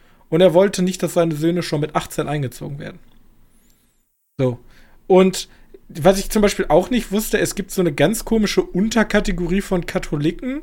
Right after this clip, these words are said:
die glauben, dass der aktuelle Papst nicht der richtige Papst ist. So, die glauben daran, dass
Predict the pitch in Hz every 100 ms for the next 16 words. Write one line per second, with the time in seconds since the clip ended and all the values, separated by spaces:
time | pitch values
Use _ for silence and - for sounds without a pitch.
0 | - - - 151 143 156 185 220 202 -
1 | - - 196 185 - 175 180 180 165 160
2 | 160 147 139 - 147 - - - - -
3 | - - - - - - - - - -
4 | - - - - - 147 135 139 139 151
5 | 202 220 208 180 180 202 202 180 175 -
6 | - - -